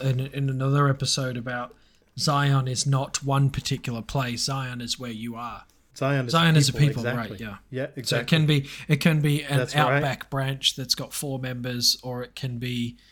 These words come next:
Speaker 1: you know, in the middle of a C B D with three hundred or four hundred members.
Speaker 2: Yep, as long as you are, and actually says that in Doctrine and Covenants section a hundred and five,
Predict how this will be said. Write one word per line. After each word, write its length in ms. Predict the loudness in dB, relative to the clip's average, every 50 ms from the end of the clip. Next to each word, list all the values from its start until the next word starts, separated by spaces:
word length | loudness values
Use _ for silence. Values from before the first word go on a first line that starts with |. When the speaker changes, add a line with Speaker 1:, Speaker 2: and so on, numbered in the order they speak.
| _ _ _ _ _ _ _ _
Speaker 1:
you 120 | -10 -8 -8
know, 140 | -6 -6
in 80 | -6 -6
the 60 | -6
middle 180 | -6 -4 -4 -4
of 80 | -4
a 60 | 0 2
C 260 | 2 2 2 2 0
B 180 | -2 -2 -4
D 260 | -4 -4 -4 -6 -6 -6
with 200 | -8 -8 -10 -10
three 300 | -8 -4 0 2 2 4
hundred 460 | 6 6 6 8 6 6 4 2 0
or 80 | -2
four 300 | -4 -2 0 2 2 4
hundred 340 | 4 2 0 0 -2 -4 -6
members. 520 | -10 -12 -14 -14 -14 -12 -10 -10 -10 -10 -12 _ _ _ _ _
Speaker 2:
Yep, 320 | -8 -6 -4 -4 -4 -4 -6
as 160 | -6 -4 -2
long 220 | 0 0 0 0
as 140 | -2 -2 -4
you 180 | -4 -2 -2 0
are, 400 | 0 0 0 0 0 -2 -4 -6 _ _ -20 _ _ -2
and 140 | 0 2 2
actually 340 | 2 0 -4 -4 -4 -4 -4
says 300 | -2 0 0 0 0 -2
that 100 | -4 -6
in 80 | -4
Doctrine 220 | -4 -6 -6 -6 -8
and 40 |
Covenants 260 | -10 -10 -8 -8 -10 -10
section 280 | -10 -10 -10 -8 -8
a 20 | -8
hundred 220 | -8 -8 -8 -10
and 120 | -12 -8
five, 340 | -4 -2 0 0 0 -2 -4